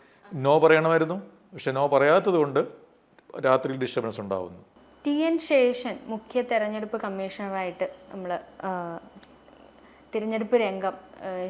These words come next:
Speaker 2: ശുദ്ധീകരിക്കാൻ വേണ്ടിയിട്ട് ഉള്ള, അപ്പം, പിന്നീട് എന്താണ്, ആ, ടി എൻ ശേഷന്മാരുണ്ടാവാതിരുന്നത്?
Speaker 1: ടി എൻ ശേഷൻ ഒരു പ്രഗത്ഭനായ ഒരു ഐ എ എസ് ഓഫീസർ ആണ് എന്ന് നമ്മൾ മനസ്സിലാക്കിയത് അദ്ദേഹം റിട്ടയർ ചെയ്ത ശേഷം,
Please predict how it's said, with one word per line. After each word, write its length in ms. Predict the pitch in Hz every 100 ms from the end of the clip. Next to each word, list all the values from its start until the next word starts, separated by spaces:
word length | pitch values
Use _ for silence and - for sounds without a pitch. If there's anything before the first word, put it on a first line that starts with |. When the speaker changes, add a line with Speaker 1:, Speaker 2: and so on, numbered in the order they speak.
| 185
Speaker 2:
ശുദ്ധീകരിക്കാൻ 640 | 190 196 196 185 190 185
വേണ്ടിയിട്ട് 480 | 185 175 180 175 180 - - -
ഉള്ള, 260 | 185 170 - _ _ _ - - - -
അപ്പം, 400 | 220 240 247 247 254 - - 220 -
പിന്നീട് 360 | 294 330 339
എന്താണ്, 640 | 269 233 240 233 180 175 - - _ _ - 208
ആ, 180 | 196 190 214
ടി 40 |
എൻ 180 | 214 208
ശേഷന്മാരുണ്ടാവാതിരുന്നത്? 1120 | 202 185 190 185 180 170 165 160 165 156 - - _ _ _ _ _ _ 147
Speaker 1:
ടി 40 |
എൻ 160 | 147 170
ശേഷൻ 480 | 185 170 208 185 196
ഒരു 500 | 170 156 160 180 -
പ്രഗത്ഭനായ 580 | 151 143 143 143 139 143
ഒരു 580 | 143 180 151 135 135 143
ഐ 140 | 135 131
എ 260 | 135 135
എസ് 200 | 135 135
ഓഫീസർ 840 | 139 123 135 127 123 143 127 131 135
ആണ് 420 | 131 117 123 131 143
എന്ന് 440 | 139 131 135 127
നമ്മൾ 360 | 117 127 131 139
മനസ്സിലാക്കിയത് 760 | 120 120 170 165 143 120 110 170 - - _ _ 120
അദ്ദേഹം 380 | 123 135 135
റിട്ടയർ 380 | 127 131 180 190
ചെയ്ത 240 | 196 170 139
ശേഷം, 380 | 127 104 -